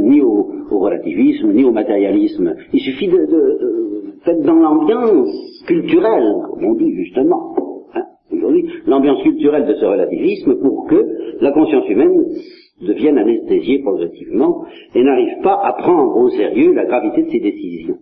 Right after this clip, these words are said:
la gravité de nos décisions. Oh, oh, on fait ça, hein,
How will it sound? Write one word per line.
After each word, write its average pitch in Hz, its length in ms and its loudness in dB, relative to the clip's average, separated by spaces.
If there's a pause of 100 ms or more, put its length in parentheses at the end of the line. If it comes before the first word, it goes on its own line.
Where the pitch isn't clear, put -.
la 107 140 -2
gravité 107 300 -2
de 104 120 0
nos 349 380 4
décisions. - 340 -10 (260)
Oh, 143 360 2
oh, 120 420 0 (580)
on 87 120 -2
fait 85 240 -6
ça, - 720 -4
hein, - 100 -2